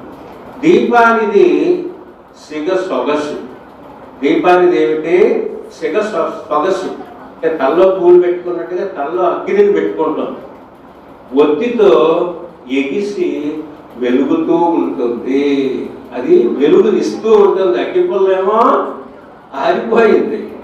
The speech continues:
ఇదేమో వెలుగునిస్తూ ఉంటుంది. అందువల్ల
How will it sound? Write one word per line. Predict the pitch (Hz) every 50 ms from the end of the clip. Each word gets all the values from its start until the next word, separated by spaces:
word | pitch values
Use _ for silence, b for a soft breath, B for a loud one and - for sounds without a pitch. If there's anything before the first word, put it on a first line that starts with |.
| - - - - - - - -
ఇదేమో | 139 147 151 165 175 175 175 175 208 226 240 - - - - - 135
వెలుగునిస్తూ | 139 143 156 165 165 175 175 - - - - - - 147
ఉంటుంది. | 147 135 123 - 120 117 - - - - - - - - - 127
అందువల్ల | 135 135 143 143 147 156 160 175